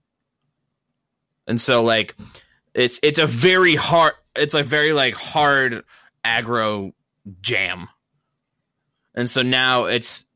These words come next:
it's, it's basically, I was watching, um, number one streamer Disguised Toast yesterday. Um, and he was saying, basically,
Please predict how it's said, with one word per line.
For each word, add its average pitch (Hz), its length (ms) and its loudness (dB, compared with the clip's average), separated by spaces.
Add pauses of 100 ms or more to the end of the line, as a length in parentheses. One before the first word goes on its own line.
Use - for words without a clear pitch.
(200)
it's, 104 340 -4
it's 110 160 -4
basically, 113 640 -4
I 131 140 2
was 127 100 0
watching, 123 580 -2
um, 107 500 -4 (380)
number 120 300 0
one 113 160 2
streamer 110 300 -2
Disguised 104 440 -2
Toast 107 320 -2
yesterday. 101 560 -2 (680)
Um, 98 720 -2
and 107 160 -2
he 120 160 0
was 107 160 0
saying, 104 480 0
basically, 139 720 2